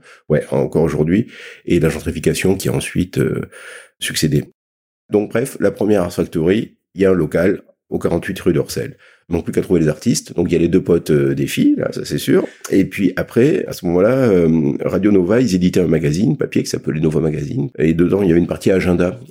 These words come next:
Speaker 2: euh, qui était assez chouette, une partie petite annonce. Et les filles passent une petite annonce, genre, euh, « Jeune galerie cherche, euh, jeunes artistes. » Et alors là, euh, le répondeur téléphonique, c'était encore les vieux télé-, répondeurs à cassette, là.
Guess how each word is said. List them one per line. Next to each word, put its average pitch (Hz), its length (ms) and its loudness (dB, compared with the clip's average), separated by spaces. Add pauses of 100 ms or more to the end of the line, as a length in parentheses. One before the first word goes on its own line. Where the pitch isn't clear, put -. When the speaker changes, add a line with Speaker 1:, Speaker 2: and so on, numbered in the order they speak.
Speaker 2:
euh, - 80 -4
qui - 140 -10
était - 160 -6
assez 69 240 -4
chouette, - 360 0
une 73 160 -4
partie - 220 -8
petite - 280 -6
annonce. 87 320 0 (380)
Et 82 80 0
les 69 60 -2
filles - 220 -2
passent - 400 -6
une 71 140 -2
petite - 300 -6
annonce, 82 440 0
genre, 76 480 0
euh, « 60 140 -2 (360)
Jeune 80 240 2
galerie 80 320 2
cherche, 95 600 -4
euh, 76 180 0
jeunes 85 260 0
artistes. » - 480 -6 (440)
Et 73 120 0
alors 64 240 -2
là, 82 380 0
euh, 65 240 -4
le 76 100 -2
répondeur 78 420 0
téléphonique, 73 340 2
c'était - 100 -2
encore 78 220 -2
les 82 80 0
vieux - 120 2
télé-, - 260 -4
répondeurs 151 420 0
à 151 40 -6
cassette, - 360 -4
là. - 140 -6